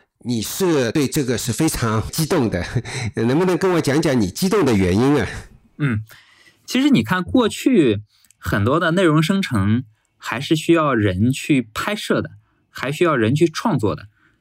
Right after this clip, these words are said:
Speaker 2: 嗯，可以这样理解，就是未来数字化时代的，呃，这些内容有可能就是在数字化时代去产生的，呃，有可能是人去产生，有可能是A I去产生。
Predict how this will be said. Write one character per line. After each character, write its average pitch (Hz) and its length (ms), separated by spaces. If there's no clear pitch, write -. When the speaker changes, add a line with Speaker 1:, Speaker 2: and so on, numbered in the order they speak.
Speaker 2:
嗯， 120 440
可 185 160
以 175 80
这 240 80
样 170 160
理 101 100
解， 98 120
就 98 140
是 147 80
未 202 200
来 117 160
数 226 260
字 160 80
化 139 160
时 110 180
代 113 160
的， 101 280
呃， 107 260
这 156 100
些 165 100
内 175 140
容 92 380
有 165 120
可 - 140
能 110 140
就 196 120
是 107 240
在 120 200
数 - 180
字 120 100
化 107 220
时 - 140
代 104 200
去 110 240
产 87 240
生 104 240
的， 107 160
呃， 101 120
有 156 160
可 196 120
能 123 100
是 139 160
人 107 180
去 143 120
产 90 200
生， 90 220
有 113 140
可 - 100
能 95 100
是 107 280
A 131 120
I 135 80
去 - 120
产 170 200
生。 131 240